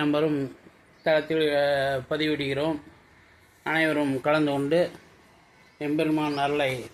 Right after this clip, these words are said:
பெறுமாறு அன்புடன் கேட்டுக்கொள்கிறோம். கும்பாபிஷேக நே-, தேதி பின்னர் அறிவிக்கப்படும் என்பதையும் அன்புடன் தெரிவித்துக் கொள்கிறோம்.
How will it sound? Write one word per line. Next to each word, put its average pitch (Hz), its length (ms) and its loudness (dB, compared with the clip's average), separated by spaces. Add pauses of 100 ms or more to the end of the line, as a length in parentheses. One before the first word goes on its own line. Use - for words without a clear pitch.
பெறுமாறு 143 680 0 (100)
அன்புடன் 156 480 -2
கேட்டுக்கொள்கிறோம். 135 680 -8 (1500)
கும்பாபிஷேக 175 640 6
நே-, 156 680 2
தேதி 170 340 4 (280)
பின்னர் 170 300 4
அறிவிக்கப்படும் 147 800 2
என்பதையும் 147 540 2 (300)
அன்புடன் 147 500 0
தெரிவித்துக் 135 380 -2
கொள்கிறோம். 110 380 -6